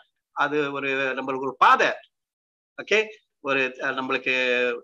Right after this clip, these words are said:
அ, நல்லா தெளிவா தெரியும். ரெண்டாவது வந்து நீங்க பாத்தீங்கன்னா, ஆ, இந்த, ஓகே,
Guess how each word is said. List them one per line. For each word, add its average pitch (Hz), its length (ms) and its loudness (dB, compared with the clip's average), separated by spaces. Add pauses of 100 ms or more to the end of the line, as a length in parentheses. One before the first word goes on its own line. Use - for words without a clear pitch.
அ, 123 260 -2
நல்லா 160 380 0
தெளிவா 175 400 4
தெரியும். 139 560 -4 (280)
ரெண்டாவது 254 380 6
வந்து 175 580 2 (380)
நீங்க 175 280 2
பாத்தீங்கன்னா, 208 560 4 (800)
ஆ, 185 600 8 (220)
இந்த, 233 280 0 (1600)
ஓகே, 233 340 4